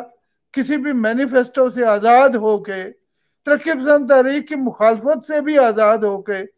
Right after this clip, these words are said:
शेर कहिए, कहानी कहिए, और जो कुछ आप कहेंगे हम शब खून में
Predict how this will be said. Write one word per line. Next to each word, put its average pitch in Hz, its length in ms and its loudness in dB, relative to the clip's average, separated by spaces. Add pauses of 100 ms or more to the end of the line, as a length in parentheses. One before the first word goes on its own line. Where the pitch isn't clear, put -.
(280)
शेर 220 280 2
कहिए, 208 440 0
कहानी 185 440 -8
कहिए, 214 400 -6 (300)
और 214 80 0
जो 247 220 4
कुछ 269 260 -4
आप 240 200 4
कहेंगे 233 380 0
हम 247 180 4
शब 190 280 -10
खून 214 260 -12
में 208 280 -8